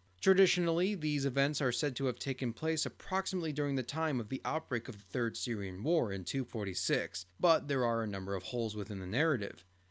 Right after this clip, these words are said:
This is neither the time nor place for that, so check out the last episode if you haven't. But with word of the Parni,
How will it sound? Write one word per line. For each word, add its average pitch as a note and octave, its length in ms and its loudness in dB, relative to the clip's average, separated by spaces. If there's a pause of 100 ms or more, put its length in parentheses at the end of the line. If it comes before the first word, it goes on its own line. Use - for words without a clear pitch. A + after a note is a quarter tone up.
(160)
This G3 160 -2
is E3 100 -2
neither C3+ 280 2
the G#2 120 -4
time A#2 380 -2
nor G2 100 -4
place F#3+ 320 0
for A#2 160 -2
that, F#2+ 320 0
so D3 460 0
check G#3+ 240 0
out F3 220 4
the D3 60 -6
last C3 280 0
episode A#2+ 420 -2
if A2 160 -4
you A2+ 80 -2
haven't. F#2+ 460 -4 (680)
But F3+ 100 4
with F3+ 140 4
word B3 280 0
of A#3 80 -2
the G#3+ 80 -2
Parni, A2 580 -2